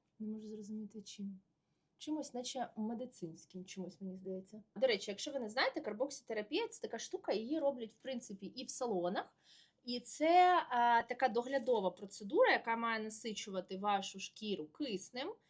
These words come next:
відновлювати, покращувати регенерацію і робити такий, знаєте, миттєвий вау-глоу-ефект. До речі, деякі про цю карбоксі кажуть, що вона там капець як сильно пече. А, я бачила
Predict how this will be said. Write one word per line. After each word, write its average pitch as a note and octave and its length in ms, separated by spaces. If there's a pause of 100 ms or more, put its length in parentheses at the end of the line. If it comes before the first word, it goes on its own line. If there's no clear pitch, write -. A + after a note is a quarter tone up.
(300)
відновлювати, B3 800
покращувати B3+ 720
регенерацію B3 1000 (480)
і D4+ 240
робити D#4 320
такий, C4+ 240
знаєте, C4 320
миттєвий D4+ 760
вау-глоу-ефект. B3 1700 (100)
До B3 100
речі, C4 500
деякі C#4 480
про A3 180
цю B3 220
карбоксі A3+ 540
кажуть, G#3 320
що - 160
вона F#3+ 260
там F#3 180
капець E3+ 480
як E3 140
сильно D#3 760
пече. C#4 360 (720)
А, G3+ 220
я C4 200
бачила F#3+ 800